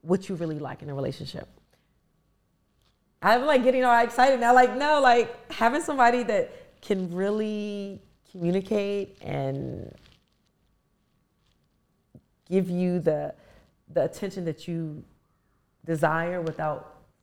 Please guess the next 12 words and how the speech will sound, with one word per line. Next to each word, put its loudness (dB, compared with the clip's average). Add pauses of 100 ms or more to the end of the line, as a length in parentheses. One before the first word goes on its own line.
(120)
feeling -4
like -8
you're -4
needy -6 (1000)
is -14
a -12 (220)
big -12 (160)
thing. -20 (380)
And -4
I -4 (120)
personally -8
think, -6